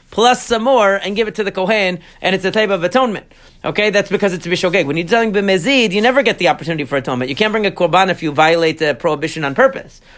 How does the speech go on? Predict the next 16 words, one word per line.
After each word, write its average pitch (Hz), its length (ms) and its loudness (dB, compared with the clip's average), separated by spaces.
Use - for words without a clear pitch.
You 143 100 -4
cannot. 226 340 0
So 185 180 2
therefore, 190 440 2
if 170 120 -2
he 196 100 0
did 240 160 0
it 254 60 4
on 190 140 2
purpose, 214 520 0
it 180 180 0
just 226 380 0
becomes 202 380 -2
a 196 80 0
financial 180 640 -2
issue. 117 360 -10